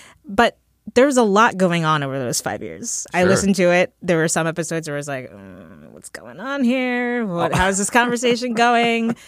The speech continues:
Speaker 1: Um, and I know you've talked about how, like, you, and you just said, you know, you felt, you worried about being, becoming too fetishy, fetishizing. So in, in that, in that regard,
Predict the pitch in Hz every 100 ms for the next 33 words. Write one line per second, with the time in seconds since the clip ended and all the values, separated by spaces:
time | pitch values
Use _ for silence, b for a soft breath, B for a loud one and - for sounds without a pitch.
0 | B B - 185 180 180 - 226 254 277
1 | 262 240 233 208 190 170 170 160 151 156
2 | 151 143 139 - 165 165 156 - 240 170
3 | 139 135 104 107 143 - - 143 117 -
4 | - - - 127 170 160 160 160 151 147
5 | 135 131 143 135 135 - - 156 143 127
6 | - 135 127 - 117 127 - - - -
7 | - 101 98 104 - 117 - 101 107 98
8 | 104 113 - B B B - - 202 190
9 | - _ _ _ 226 247 220 247 233 240
10 | - 233 233 247 196 170 151 139 135 147